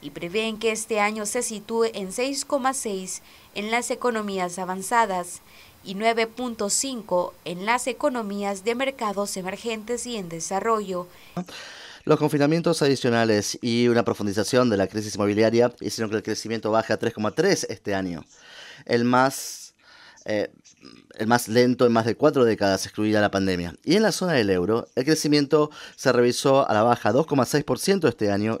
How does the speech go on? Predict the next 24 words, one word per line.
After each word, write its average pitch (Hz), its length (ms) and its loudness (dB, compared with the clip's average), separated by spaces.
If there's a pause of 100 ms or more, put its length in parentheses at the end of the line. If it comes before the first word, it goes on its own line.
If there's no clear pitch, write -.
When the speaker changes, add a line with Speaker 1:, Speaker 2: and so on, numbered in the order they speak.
Speaker 2:
y 120 80 -2
uno 160 240 2
coma 123 180 2
dos 120 340 4
en 120 120 -2
el 110 60 0
dos 107 100 0
mil 113 100 -2
veintitrés, 120 580 2 (280)
lo 131 100 4
cual 135 140 6
refleja 139 340 2
contagios 131 460 2
de 123 80 4
la 117 60 6
guerra 123 180 4
en 123 80 2
Ucrania 131 500 0 (380)
y 143 440 -2 (220)
una 123 460 0
política 110 400 -2
monetaria 107 440 0
más 101 220 -2
estricta. 90 480 -8